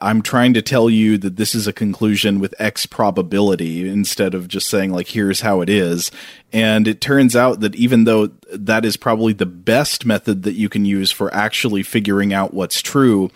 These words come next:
it is not particularly convincing to motivate people to do things that they don't want to do otherwise.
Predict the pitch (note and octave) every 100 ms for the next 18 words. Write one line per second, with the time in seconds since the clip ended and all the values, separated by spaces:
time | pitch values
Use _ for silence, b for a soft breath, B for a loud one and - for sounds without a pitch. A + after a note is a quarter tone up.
0 | B B B _ - A#2 A2 A2 A2+ A#2+
1 | C3+ - B2 A#2 C3 - B2 A2 G#2 F#2+
2 | A2 F#2 A2 A2 - A2 G2+ A2 G2 G2
3 | G#2+ G#2+ G#2+ G#2 - - G2+ G#2 G2 G#2
4 | F2+ G2 G2+ - G2+ F#2+ F2+ A2+ - G2+
5 | F2+ F#2+ F#2 G2+ F#2 E2 F#2+ E2+ E2+ E2+
6 | D#2 C#2+ - C#2+ F#2 A2+